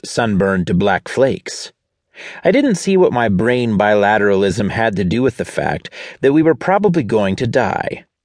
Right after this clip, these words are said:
especially considering the camel, perched atop a half-submerged and sandblasted Range Rover,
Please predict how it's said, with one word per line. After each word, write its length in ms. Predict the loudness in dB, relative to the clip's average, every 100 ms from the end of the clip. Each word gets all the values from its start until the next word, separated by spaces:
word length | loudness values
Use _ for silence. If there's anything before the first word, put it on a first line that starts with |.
| -6
especially 520 | -4 0 0 2 -2
considering 540 | 0 -4 -2 0 0 0
the 80 | -4
camel, 580 | 0 0 0 -2 -10 _ _ _ _ -4
perched 440 | 2 2 0 -6
atop 400 | -6 -2 0 0 -2
a 80 | -2
half-submerged 1120 | 0 0 -2 0 0 2 0 2 0 -4 -6
and 160 | -4 -4
sandblasted 920 | -2 0 2 2 -2 -4 -4 -4 0
Range 300 | 0 0 0
Rover, 460 | 0 0 -2 -6